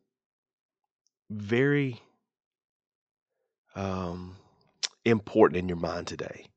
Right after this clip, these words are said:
is cult. Indoctrination and cult. Now, many people think of cults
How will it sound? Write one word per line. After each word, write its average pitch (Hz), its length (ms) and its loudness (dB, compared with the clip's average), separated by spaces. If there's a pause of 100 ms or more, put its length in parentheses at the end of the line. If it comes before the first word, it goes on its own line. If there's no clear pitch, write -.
(640)
is 85 140 -2
cult. - 560 0 (300)
Indoctrination 95 1000 0 (560)
and 85 180 -6
cult. - 440 -2 (260)
Now, 90 100 2
many 107 320 2
people 107 340 -2
think - 680 0 (640)
of 95 220 0
cults - 640 0